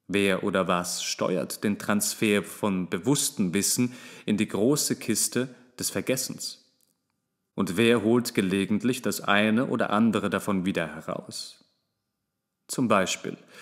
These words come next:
als ich nach zwölf Jahren Abwesenheit aus Berlin voll Freude diesen so völlig unverwechselbaren Geruch aus den U-Bahn-Schächten wiedererkannt habe, von dem ich gar nicht wusste, dass er mir zuvor überhaupt aufgefallen war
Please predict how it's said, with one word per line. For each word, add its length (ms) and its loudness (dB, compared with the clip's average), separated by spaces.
als 180 2
ich 80 -4
nach 220 2
zwölf 480 4
Jahren 400 2
Abwesenheit 840 -2
aus 200 -8
Berlin 460 0
voll 280 -2
Freude 680 4
diesen 340 0
so 180 0
völlig 760 0
unverwechselbaren 1080 2
Geruch 460 -4
aus 220 -4
den 200 2
U-Bahn-Schächten 920 -2
wiedererkannt 680 0
habe, 360 4
von 180 -6
dem 140 -2
ich 100 -8
gar 140 0
nicht 260 -8
wusste, 480 0
dass 140 -6
er 60 -2
mir 140 -2
zuvor 580 -2
überhaupt 420 -4
aufgefallen 720 0
war 320 2